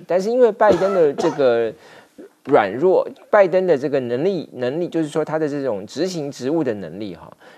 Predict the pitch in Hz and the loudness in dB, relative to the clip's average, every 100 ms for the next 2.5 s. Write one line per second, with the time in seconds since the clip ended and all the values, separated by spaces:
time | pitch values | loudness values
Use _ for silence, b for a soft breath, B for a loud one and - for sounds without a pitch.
0 | _ 175 165 - 240 202 - 156 143 123 | _ -4 -2 2 4 4 2 -2 0 2
1 | 120 131 131 107 90 95 82 110 123 101 | 2 -2 -8 -10 -8 -8 -2 -2 -2 -8
2 | 90 - 69 82 | -10 -12 -16 -16